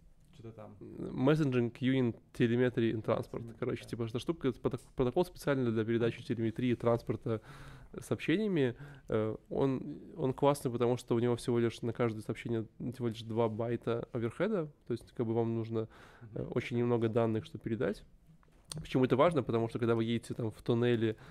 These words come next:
Speaker 2: на своем грузовичке, вам нужно потом много данных пакетов передать, там очень плохой интернет, вы понимаете, да? Вот,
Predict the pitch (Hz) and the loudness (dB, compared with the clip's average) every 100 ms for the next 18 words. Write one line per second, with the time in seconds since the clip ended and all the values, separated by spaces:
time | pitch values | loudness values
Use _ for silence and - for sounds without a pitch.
0 | - - 120 120 113 113 113 110 - 185 | -14 -8 0 2 2 2 2 0 0 2
1 | 123 117 110 110 113 110 113 110 107 113 | 4 2 0 -2 -2 0 2 2 0 0
2 | 110 - - 107 - 117 113 143 - 113 | -2 -4 -4 -4 -4 -2 0 0 -2 -4
3 | 107 - - 117 120 110 123 - 113 113 | -4 -6 -4 -2 0 0 -2 -6 -8 -8
4 | 117 110 101 104 120 117 - - - - | -6 -6 -6 -10 -6 -6 -8 -16 -20 -20
5 | - _ - 110 107 - | -20 _ -4 2 2 0